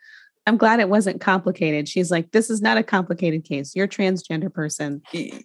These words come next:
Speaker 1: That's it.
Speaker 2: yeah,
Speaker 1: <laughs>
Speaker 2: it's clear. It's obvious. I continued to see her for a little while. And after a while, you know, after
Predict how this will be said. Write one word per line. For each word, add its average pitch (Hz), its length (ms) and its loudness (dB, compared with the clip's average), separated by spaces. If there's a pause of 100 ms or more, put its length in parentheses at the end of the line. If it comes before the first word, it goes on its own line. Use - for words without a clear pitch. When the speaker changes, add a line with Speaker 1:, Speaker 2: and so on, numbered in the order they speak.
Speaker 1:
That's 185 160 2
it. 196 40 2
Speaker 2:
yeah, 165 360 4
Speaker 1:
<laughs> - 40 -12
Speaker 2:
it's 196 260 6
clear. 180 500 6
It's 185 300 0
obvious. 160 760 0 (560)
I 180 100 0
continued 233 440 2
to 185 60 -4
see 196 160 0
her 202 80 2
for 202 100 -2
a 180 60 4
little 196 180 4
while. 170 360 4
And 123 140 -4
after 185 300 0
a 214 80 2
while, 185 460 2
you 175 160 -4
know, 175 180 0
after 170 460 0